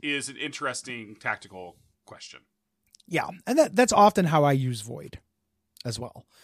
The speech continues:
Speaker 2: Um, I would agree that the other method is not as useful. You know, uh, it's interesting, but it's something the game doesn't fit it.
Speaker 1: Yeah.
Speaker 2: You know, it, it just doesn't, uh, end up working. But being able to have a one-time, like, I just, I'm just gonna pass on that item,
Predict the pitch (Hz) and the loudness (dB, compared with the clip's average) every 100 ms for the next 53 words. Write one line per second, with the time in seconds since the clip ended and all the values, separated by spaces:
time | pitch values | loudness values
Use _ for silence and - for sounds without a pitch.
0 | - - - 139 135 131 185 196 165 185 | -20 -10 0 2 2 4 8 8 8 8
1 | 170 151 156 139 147 139 139 135 143 127 | 8 6 6 8 8 6 4 2 2 -2
2 | 120 120 117 110 107 - _ - 120 - | -2 -2 -4 -4 -6 -10 _ -12 -10 -10
3 | 139 - _ _ _ _ _ _ _ 123 | -14 -16 _ _ _ _ _ _ _ -12
4 | 113 - - - - - 143 151 208 214 | -12 -14 -20 -20 -20 -2 0 4 2 4
5 | 302 262 - 196 165 160 151 143 180 165 | 6 6 8 6 6 4 2 2 2 2
6 | 160 123 156 160 131 - - 107 113 - | 0 4 6 6 4 -4 -10 -10 -10 -16
7 | _ _ _ _ - - - 127 123 131 | _ _ _ _ -16 -16 -6 0 2 2
8 | 135 131 139 - 131 127 123 120 113 127 | 2 -2 -2 -2 -2 -2 -2 -4 -4 -6
9 | 117 123 - 135 - - - - 202 330 | -6 -6 -10 -14 -16 -20 -20 -8 4 6
10 | 294 254 202 180 185 170 160 147 175 160 | 8 6 6 4 6 6 6 6 4 4
11 | 165 160 151 143 - 135 143 139 139 147 | 0 2 2 0 0 0 0 0 -2 -2
12 | 139 - 131 - 131 127 131 120 117 123 | -2 0 -2 -2 -4 -4 -6 -6 -8 -6
13 | 156 | -8